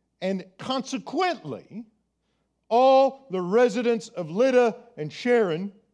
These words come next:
saw him and turned to the Lord.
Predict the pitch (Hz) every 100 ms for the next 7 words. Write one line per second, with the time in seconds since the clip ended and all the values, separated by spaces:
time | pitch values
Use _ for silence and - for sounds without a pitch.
0 | _ _ _ _ _ _ _ _ _ -
1 | - 269 277 269 233 220 220 214 208 -
2 | _ _ 156 160 160 - 233 226 208 180
3 | 180 180 151 90